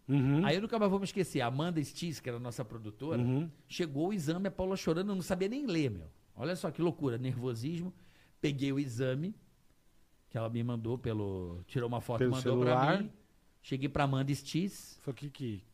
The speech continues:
Speaker 1: que que tá falando
Speaker 2: Não,
Speaker 1: aí?"
Speaker 2: não, Amanda Stiz, não, ela não ia saber, mas eu falei, "Amanda, você não tem contato com o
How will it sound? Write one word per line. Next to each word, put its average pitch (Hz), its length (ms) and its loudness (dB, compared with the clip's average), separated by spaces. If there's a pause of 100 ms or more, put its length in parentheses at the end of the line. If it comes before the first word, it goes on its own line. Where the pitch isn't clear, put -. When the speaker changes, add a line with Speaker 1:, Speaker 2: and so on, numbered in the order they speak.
Speaker 1:
que 123 140 -10
que - 80 -20
tá 110 140 -4
falando 110 340 -4
Speaker 2:
Não, 190 140 4
Speaker 1:
aí?" 196 40 4
Speaker 2:
não, 170 160 4
Amanda 135 400 0
Stiz, - 240 -8
não, 139 200 -4
ela 82 140 -10
não 104 100 -4
ia 120 60 -4
saber, 180 360 2
mas 92 220 -4
eu 110 60 -4
falei, 107 200 -6
"Amanda, 110 340 -2
você 92 220 -10
não 135 60 -6
tem 131 120 -4
contato 110 380 -6
com 110 80 -8
o 98 220 -6